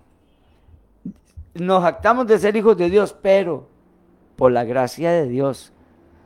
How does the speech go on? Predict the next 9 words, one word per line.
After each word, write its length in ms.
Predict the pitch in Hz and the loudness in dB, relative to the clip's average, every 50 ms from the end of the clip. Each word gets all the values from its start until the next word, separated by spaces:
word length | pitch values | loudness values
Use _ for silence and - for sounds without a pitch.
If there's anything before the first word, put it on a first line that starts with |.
| _ _ _ _ _ - | _ _ _ _ _ -6
No 340 | 151 160 165 185 196 196 | -4 2 4 4 2 2
porque 420 | - 233 247 240 240 - - 285 277 | 2 2 0 0 0 -8 -12 -12 -8
nosotros 580 | 277 277 254 - 226 240 233 233 247 240 208 | -8 -8 -8 -6 -6 -6 -6 -6 -8 -6 -6
haya, 380 | 226 220 208 233 233 226 - - _ - - _ _ _ _ _ | -4 -2 -2 -2 -2 -2 -6 -12 _ -20 -20 _ _ _ _ _
haya, 340 | - - 170 175 170 - - - | -14 -12 -12 -10 -12 -12 -12 -10
eh, 200 | - 151 - - _ | -10 -10 -10 -12 _
eh, 200 | - - - - - | -16 -16 -16 -16 -18
fuéramos 520 | - - 190 190 202 208 214 214 214 196 185 | -8 -2 0 4 4 4 4 4 0 -2 -2
aquellas, 500 | 165 - 196 196 208 220 202 - - | -2 -4 -4 -2 -2 -2 -2 -4 -10